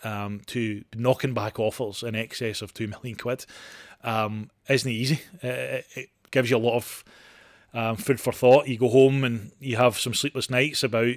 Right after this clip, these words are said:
you know, is this the right thing? Are you doing the right thing? Are you, 'cause it's a bit, it's a little bit of a game of poker to, to a certain extent. You've got a value for a player and you want to be, you're bolshy about it and you think this is what he's worth and we're not gonna sell it for more. Um, so you're trying to, on one hand, you're, you're managing that situation with, with Celtic and other bidders.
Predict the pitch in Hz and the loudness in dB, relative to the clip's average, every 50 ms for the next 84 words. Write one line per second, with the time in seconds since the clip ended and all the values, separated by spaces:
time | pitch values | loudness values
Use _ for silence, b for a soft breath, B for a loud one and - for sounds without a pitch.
0 | - _ - 131 117 117 117 120 113 - 123 - - 120 113 117 117 - 117 117 | -4 _ -4 -2 0 2 2 2 2 2 0 0 0 0 0 -2 -2 -2 -2 -2
1 | 120 123 117 117 107 117 117 113 117 113 117 113 - - 120 120 123 123 117 113 | 0 0 0 0 0 -2 -2 0 -2 -2 -4 -4 -2 -2 0 0 0 0 -2 -2
2 | 113 113 117 117 117 117 117 - - - - 151 147 165 208 214 - 139 143 - | -2 -2 -2 0 -2 -2 -4 -6 -14 -16 -12 -6 -4 -2 -2 -2 0 -2 -2 -2
3 | - 147 - - 156 180 208 196 185 160 135 123 123 117 113 - - 127 135 - | -4 -6 -6 -2 0 2 2 4 4 4 4 4 2 0 0 2 4 4 4 4
4 | 190 180 - _ - - 190 185 190 165 170 - - 180 - - 180 165 160 - | 2 -2 -2 _ -8 -8 -8 -8 -8 -12 -8 -2 -2 0 2 2 0 0 0 0
5 | - 170 170 170 - B B B B B B B 143 127 143 127 123 113 120 131 | -2 -2 -2 -2 -6 B B B B B B B 4 6 8 8 8 8 10 10
6 | 147 160 165 143 - - 117 - - 120 120 131 143 139 131 123 117 117 113 123 | 10 10 10 8 6 2 -2 -2 0 2 4 6 6 6 6 2 0 -2 -4 -4
7 | 131 127 117 113 123 123 127 117 92 - 110 113 127 127 - 143 131 123 127 131 | -4 -6 -8 -8 -6 -4 -4 -4 0 2 4 4 4 4 4 2 2 4 4 2
8 | 123 - 131 123 117 113 104 - 127 123 123 123 - - 120 117 113 107 101 107 | 2 2 -2 -4 -4 -6 -4 -4 -4 -2 -2 -4 -4 -2 -2 -2 -4 -4 -4 -4
9 | 117 123 - 123 113 113 117 113 110 123 110 98 - 113 117 113 - 104 107 107 | -6 -4 -4 -6 -4 -4 -4 -4 -6 -6 -8 -4 -4 -2 -4 -4 -6 -8 -8 -8
10 | 113 135 147 - - B B B B B B B B B B B B - 120 120 | -6 -6 -8 -8 -10 B B B B B B B B B B B B -4 0 0
11 | 117 117 117 117 - 135 120 - 151 160 143 127 123 127 120 127 139 139 131 147 | 2 0 0 0 -2 0 4 4 4 4 4 0 -4 -2 2 2 2 4 4 2
12 | 135 131 117 120 113 - 120 120 110 117 117 117 117 120 101 110 113 113 120 139 | 2 2 2 -2 -4 -2 -2 -2 0 0 0 0 0 0 -2 -2 -2 -2 -2 -2
13 | - 139 131 117 - 120 120 104 - 113 110 104 107 104 - - - - 117 113 | -2 -4 -4 -4 -2 -2 -2 -2 -2 -6 -6 -6 -6 -8 -8 -10 -14 -12 -10 -10
14 | - - - 120 117 113 - 123 - 110 101 110 131 131 120 117 107 113 107 - | -8 -4 -2 0 0 0 0 -4 -6 -4 0 2 2 2 2 0 -2 -4 -8 -12
15 | - | -16